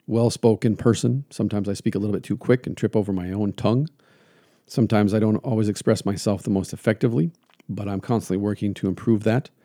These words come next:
to become better as a podcaster and as a speaker, along with everything else in my life that I strive to become better and grow from and become stronger. So I hope that it's a benefit to you. I hope this helps you. And as I've said before, whether you agree or disagree with me,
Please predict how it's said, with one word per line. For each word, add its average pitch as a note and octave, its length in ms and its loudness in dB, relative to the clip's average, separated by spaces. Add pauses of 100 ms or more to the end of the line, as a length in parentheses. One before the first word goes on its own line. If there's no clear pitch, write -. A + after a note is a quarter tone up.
(280)
to C3+ 60 -14
become G2+ 300 -2
better A#2 320 4
as G#2 180 -2
a G#2 40 -4
podcaster G#2 760 0
and G#2 160 -2
as G2+ 100 -4
a F#2+ 80 -2
speaker, C3 440 -2 (440)
along G#2 200 2
with F#2 120 -2
everything G#2+ 360 2
else G2+ 200 -2
in G#2 60 0
my F#2+ 80 0
life F#2+ 280 0
that G2+ 100 -2
I F#2+ 180 -4 (540)
strive G#2 380 0
to - 120 -4
become G2 220 0
better G2 340 -2 (600)
and G#2+ 140 2
grow G#2 220 2
from A2 300 4
and G#2+ 100 4
become F#2+ 220 0
stronger. F#2+ 500 -2 (600)
So C3 180 4
I B2+ 60 8
hope C3+ 340 4
that A#2 300 2
it's - 140 -6
a B2 40 0
benefit B2+ 340 4
to G2+ 120 -2
you. F2+ 100 2
I F#2+ 40 -2
hope G#2 200 -2
this G2 160 -4
helps - 300 0
you. D3 180 -6 (500)
And A2+ 140 0
as A2+ 160 4
I've A2+ 140 2
said A2+ 180 4
before, A2+ 380 4
whether A2 200 2
you G#2 140 4
agree C3+ 320 4
or G#2+ 100 4
disagree A#2 520 2
with B2 160 4
me, E3 200 4